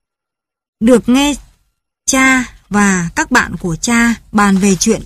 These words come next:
quốc sự, nên ông dần dần có ý thức về đời sống chính trị đang diễn ra. Và nhất là trong những năm một nghìn chín trăm hai mươi lăm, một nghìn chín trăm hai mươi sáu,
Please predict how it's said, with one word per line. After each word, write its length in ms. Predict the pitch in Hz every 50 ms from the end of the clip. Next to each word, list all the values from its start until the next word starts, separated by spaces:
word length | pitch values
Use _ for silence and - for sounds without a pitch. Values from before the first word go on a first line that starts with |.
| - - -
quốc 180 | 294 359 -
sự, 280 | - - 269 220 139 - - - _ _ _ _ _ _ _ _ _ _
nên 420 | - 220 233 254 254 247 240 240 233
ông 220 | 233 233 240 247
dần 200 | 220 220 202 185
dần 260 | 165 202 190 175 170
có 120 | 160 - 190
ý 120 | 214 226
thức 160 | - 339 370 - - _ _
về 260 | - 196 190 180 165 165
đời 200 | 170 175 160 151
sống 240 | - 185 190 220
chính 180 | 214 - 262 285
trị 260 | - 285 220 - - - _ -
đang 220 | 180 208 208 208 202
diễn 280 | 190 170 196 170 220 254
ra. 360 | 226 247 226 214 202 190 - _ _ _ _ _ _ _ _ _ _ _ _ _ _ _ _ _ -
Và 300 | 196 233 226 226 220 220
nhất 220 | 220 269 349 -
là 220 | 262 240 214 185 180
trong 180 | - 269 254
những 140 | 247 254 277
năm 160 | 277 285 262
một 60 | 226 214
nghìn 260 | 208 202 180 165 156
chín 140 | - 226 254
trăm 220 | 240 302 269 247
hai 140 | 233 233 254
mươi 120 | 247 254 247
lăm, 260 | 240 247 247 233 220 - - - _ _ _ _
một 80 | 202 196
nghìn 260 | 190 185 175 156 143
chín 140 | - 214 226
trăm 220 | - 262 240 220 214
hai 140 | - 240 240
mươi 100 | 233 220
sáu, 360 | - 214 185 180 208 254